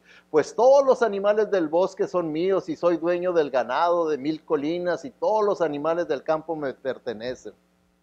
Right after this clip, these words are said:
¿verdad? Hablando de lo que consideraban en aquel tiempo como,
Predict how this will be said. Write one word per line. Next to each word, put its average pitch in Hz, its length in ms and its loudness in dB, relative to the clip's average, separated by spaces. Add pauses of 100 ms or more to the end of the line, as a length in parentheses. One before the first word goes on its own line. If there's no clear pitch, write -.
(400)
¿verdad? - 180 -20 (1700)
Hablando 110 420 0
de 117 60 2
lo 113 120 -4
que 113 140 -6
consideraban 110 720 -4
en 107 120 -8
aquel 110 300 -6
tiempo 113 540 -6 (420)
como, 101 500 -8